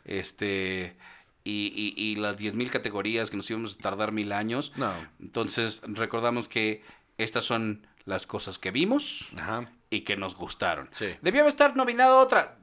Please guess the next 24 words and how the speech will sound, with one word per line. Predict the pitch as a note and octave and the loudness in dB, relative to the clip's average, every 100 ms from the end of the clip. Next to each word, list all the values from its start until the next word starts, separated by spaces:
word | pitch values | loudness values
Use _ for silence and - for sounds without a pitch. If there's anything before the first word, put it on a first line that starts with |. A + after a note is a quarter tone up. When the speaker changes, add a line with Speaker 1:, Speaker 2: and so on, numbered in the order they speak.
| - | -12
Speaker 1:
Sí, | - C#3+ A2 | 0 0 2
primero, | B2+ D3 G3+ A3 | 2 4 4 4
a | C3 | 4
lo | |
mejor | C3 D#3 | 4 4
no | F3 | 4
la | D#3 | 4
vi. | A#2+ D3+ C#4 - _ _ _ _ - | 4 0 -2 -10 _ _ _ _ -6
Y | A#2 A#2 A2+ A2 | -2 -2 -2 -2
segunda, | B2+ C#3+ E3 F3 F3+ F3+ - - _ _ _ _ _ - | 2 4 6 6 6 4 -4 -20 _ _ _ _ _ -6
pues | D#3 | -2
no, | G3+ - E3+ | -2 -4 -4
no | |
me | E3+ | -4
gustó | F3 F#3 F#3+ | -4 -2 -2
y | |
ya. | F#3+ G3 - - | -4 -10 -12 -8
Me | |
gustaron | G#2+ C3+ C#3 | -2 2 4
Speaker 2:
Sí. | |
Speaker 1:
más | D3 | 2
estas. | D3 - - - - | -2 -10 -18 -20 -12
Speaker 2:
Sí, | - D#3+ C3 - | -2 -2 -2 -6
hashtag | - G3+ G#3+ - A3+ G3+ - | 4 4 4 2 0 0 -4